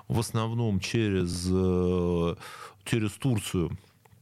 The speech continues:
Идёт через Зунипу, ну и там Дальний Восток, но до нас это слишком далеко. Вот. И нет, те товары, которые не подсанкционны, они продолжают идти в Россию.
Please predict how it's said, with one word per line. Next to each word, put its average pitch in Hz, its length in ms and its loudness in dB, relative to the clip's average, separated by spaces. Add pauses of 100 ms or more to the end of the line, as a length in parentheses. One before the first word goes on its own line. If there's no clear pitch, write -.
(440)
Идёт 104 240 2
через 104 200 0
Зунипу, 95 300 2
ну 120 140 4
и 104 80 2
там 87 200 0
Дальний 92 280 0
Восток, 113 380 -2
но 120 80 0
до 104 140 0
нас 104 180 -4
это 90 80 -6
слишком 107 360 -2
далеко. 139 420 0 (680)
Вот. 151 600 -2
И 151 720 2 (1200)
нет, 156 280 0
те 170 140 -2
товары, 190 320 0
которые 190 320 -2
не 247 100 0
подсанкционны, 123 800 0
они 165 140 0
продолжают 196 560 0
идти 90 180 -2
в 87 40 2
Россию. - 520 -4